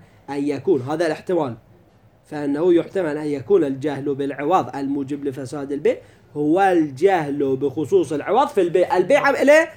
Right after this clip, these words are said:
دخل في الفساد، لا مطلق الجهل بالعوض من حيث هو جهل بالعوض ليسري الحكم إلى كل معاوضة حتى في مثل صلح المعاوضة والنكاح، باعتبار أنه يتعمد-، يتضمن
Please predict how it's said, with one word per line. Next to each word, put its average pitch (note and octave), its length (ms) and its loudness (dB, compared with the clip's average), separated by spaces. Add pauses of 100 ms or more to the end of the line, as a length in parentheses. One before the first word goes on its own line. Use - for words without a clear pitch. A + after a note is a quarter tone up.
(140)
دخل A3 380 6
في C3 120 -4
الفساد، A2+ 720 -6 (340)
لا D4+ 300 6
مطلق G#3 420 4
الجهل F#3 400 2
بالعوض F3 420 2
من F#3 140 4
حيث G3+ 260 2
هو G#3 300 8
جهل G3+ 520 6
بالعوض C#3 720 0 (280)
ليسري G3+ 580 6
الحكم F3 320 0
إلى F#3 180 4
كل G3+ 260 0
معاوضة F#3 640 2
حتى G#3+ 340 0
في D#3+ 120 -4
مثل F#3 320 0
صلح G3+ 220 -6
المعاوضة A3+ 500 0
والنكاح، D#3+ 500 0
باعتبار D#3 500 -4
أنه D3 140 -4
يتعمد-، D3+ 520 -4
يتضمن D3 600 -2